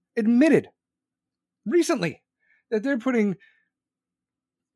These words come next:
L G B T Q plus propaganda in all their shit. They're just flooding the airwaves with it. They're just flooding every show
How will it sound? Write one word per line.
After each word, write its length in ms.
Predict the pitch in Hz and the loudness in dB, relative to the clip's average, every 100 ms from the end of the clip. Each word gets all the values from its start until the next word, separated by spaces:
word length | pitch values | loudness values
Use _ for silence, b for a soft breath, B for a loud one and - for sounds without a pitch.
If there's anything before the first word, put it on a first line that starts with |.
| - | -6
L 140 | 208 | -6
G 180 | 208 226 | -4 -6
B 240 | 190 220 | -4 -4
T 200 | 214 220 | -4 -8
Q 260 | 208 208 214 | -6 -6 -6
plus 380 | - 226 208 - | -4 -4 -4 -6
propaganda 640 | - 208 202 202 202 196 | -6 -6 -6 -6 -4 -2
in 160 | 185 | -4
all 260 | - 175 208 | -6 -4 -2
their 180 | 202 196 | 0 0
shit. 240 | - 135 | 0 -2
They're 100 | 143 | -2
just 200 | 147 147 | -4 -6
flooding 840 | - - 190 208 220 220 214 208 202 _ _ _ _ _ _ _ _ | -10 -18 -6 -2 0 0 -2 -4 -8 _ _ _ _ _ _ _ _
the 120 | 175 | -8
airwaves 540 | - 170 139 120 110 | 0 2 2 0 -4
with 180 | 117 110 | -10 -12
it. 80 | 104 | -12
They're 100 | 131 | -12
just 220 | 127 127 | -10 -12
flooding 300 | - 196 147 156 | -4 -2 -2 0
every 280 | 190 202 | 0 0
show 540 | 220 - 190 165 170 | -4 -2 -2 0 -2